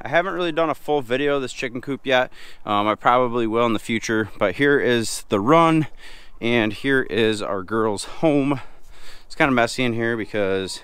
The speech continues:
these chickens usually have that door closed, 'cause otherwise they're in there causing a ruckus. Get out of there, would ya? Yeah, so right now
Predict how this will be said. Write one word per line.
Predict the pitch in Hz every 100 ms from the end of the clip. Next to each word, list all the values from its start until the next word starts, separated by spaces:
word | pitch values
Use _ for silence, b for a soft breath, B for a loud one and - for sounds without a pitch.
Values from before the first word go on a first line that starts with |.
| -
these | -
chickens | - 120 113 101 104 - B B -
usually | 160 151
have | 120 104
that | 104
door | 98 113
closed, | - 87 80 -
'cause | 82
otherwise | - 151 135 101 110 - - b b -
they're | 117
in | 165 190
there | 156 117 117 - B -
causing | - 196 202 214
a | 208
ruckus. | 214 240 - 151 - - - -
Get | 202
out | 196 139
of |
there, | 104 87
would | 98 196
ya? | 196 - b b b b b b b b - - - - - - -
Yeah, | 120 139 123 107 90 80 -
so | - 143
right | 151 160
now | 160 147 156